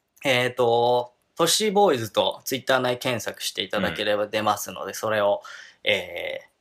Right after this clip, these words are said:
Speaker 1: まあ、フォローしていただくと、
Speaker 2: うん。
Speaker 1: 最新情報が全部出ますんでね、
Speaker 2: その通り。
Speaker 1: えー、チェックしていただければと。
Speaker 2: はい。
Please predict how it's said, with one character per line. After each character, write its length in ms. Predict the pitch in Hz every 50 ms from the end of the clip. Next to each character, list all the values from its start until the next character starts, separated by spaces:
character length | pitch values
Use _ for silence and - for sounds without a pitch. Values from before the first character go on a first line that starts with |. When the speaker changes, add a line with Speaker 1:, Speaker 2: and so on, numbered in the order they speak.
| _ _
Speaker 1:
ま 120 | - 98
あ、 180 | 92 - - _ _ _ _ _ _ _ _ _ _ _ _ _ _ _ _ _
フ 100 | - 135
ォ 20 | 123
ロ 80 | 117
ー 40 | 101
し 100 | - -
て 80 | - 101
い 40 | 92
た 80 | 117
だ 100 | 123 131
く 140 | 127 120 117
と、 100 | 107 202
Speaker 2:
う 40 | 135
ん。 40 | -
Speaker 1:
最 220 | - 123 123 123
新 240 | 120 - 120 113 110
情 140 | 117 110 98
報 160 | - 87 85
が 200 | 58 - - - _ _ _ _ _ _ _ -
全 240 | - 120 113 101 98
部 100 | 101 -
出 120 | - 107
ま 160 | 107 110 104
す 120 | - - -
ん 80 | -
で 120 | 95 95 120
ね、 160 | 160 170 -
Speaker 2:
そ 60 | -
の 60 | - 107
通 40 | 101
り。 20 |
Speaker 1:
え 160 | 98 92 92 90
ー、 20 | 95
チ 120 | - 98
ェ 80 | - _
ッ 20 |
ク 80 | - -
し 120 | - -
て 100 | - -
い 20 |
た 100 | - -
だ 80 | 92 92
け 120 | - -
れ 80 | 87 78
ば 140 | - 69 -
と。 120 | - -
Speaker 2:
は 80 | 95 90
い。 80 | 80